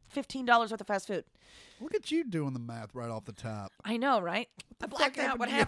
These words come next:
Speaker 1: happened?
Speaker 2: What? Jesus Christ.
Speaker 1: <laughs> Sometimes it just makes sense. Other times it's just squiggles.
Speaker 2: <laughs> Fucking, all right.
Speaker 1: So they decided to afford to move into this house. They were gonna save money. So she was like, "I'm gonna make you lunches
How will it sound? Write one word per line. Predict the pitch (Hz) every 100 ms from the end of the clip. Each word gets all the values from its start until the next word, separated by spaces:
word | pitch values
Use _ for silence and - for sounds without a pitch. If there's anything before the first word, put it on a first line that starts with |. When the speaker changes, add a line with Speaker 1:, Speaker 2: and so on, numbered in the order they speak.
| 220
Speaker 1:
happened? |
Speaker 2:
What? | 220 220
Jesus | - - 330 330 202 156 -
Christ. | - 233 254 196 131 - -
Speaker 1:
<laughs> | - - - _ _ _ _ - - - - _ _
Sometimes | - 320 359 370 370 320
it | 262
just | 311 -
makes | 233 254 254 -
sense. | 254 247 - - - _ - -
Other | - 202
times | 196 202 180 - - -
it's | 190 185 - -
just | - 185 180
squiggles. | - - 202 190 156 - - -
Speaker 2:
<laughs> | - - 165 160 -
Fucking, | 185 180 - 156 131 113 - - -
all | 135
right. | 202 202 185 247 - - _
Speaker 1:
So | - - 320 285 269 - _ -
they | 214 285
decided | 269 - 262 262 226 _
to | - 269 - _ _
afford | - 233 262 247
to | 247
move | 247
into | 226
this | 220 -
house. | 359 254
They | 233
were | 233
gonna | 226
save | 208 208 196
money. | 320 254 208
So | -
she | 202 226
was | 208
like, | 208 190
"I'm | 208
gonna | 208
make | 208 196
you | 220
lunches | 311 311 285 269